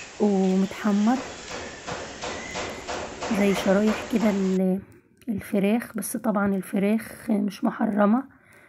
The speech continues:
عشان هي كويسة. دي لحم خنزير مقلي،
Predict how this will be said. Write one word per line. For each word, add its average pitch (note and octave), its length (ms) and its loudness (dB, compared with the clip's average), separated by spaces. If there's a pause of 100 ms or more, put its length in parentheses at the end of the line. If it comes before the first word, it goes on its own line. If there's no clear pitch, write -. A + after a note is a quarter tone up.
(540)
عشان G#3 280 2
هي G#3+ 140 4
كويسة. G3 540 0 (1600)
دي G#3+ 140 4
لحم A3 280 4
خنزير G3 500 2
مقلي، A3 400 0